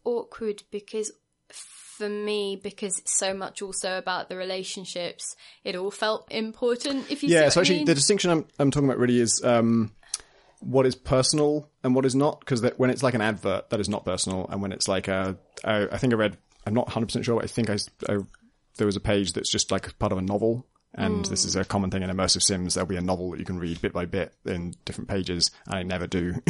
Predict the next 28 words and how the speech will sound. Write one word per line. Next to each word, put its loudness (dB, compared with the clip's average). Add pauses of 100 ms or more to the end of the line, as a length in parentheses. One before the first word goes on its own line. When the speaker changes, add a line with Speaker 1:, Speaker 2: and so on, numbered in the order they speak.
(100)
Speaker 2:
<laughs> 4
Even 0
in -2
Deus 0
Ex, -4
which -6
I've -4
played, -4
like, -10
twenty-five -2
<laughs> 0
times, 2 (280)
I've -2
never 0
read -2
the -2
novel -2
that's, -2 (180)
that's 0
<laughs> -10
distributed -4
throughout 0
that. -6 (400)
And -2
so 4
if 2
it 8
is, 6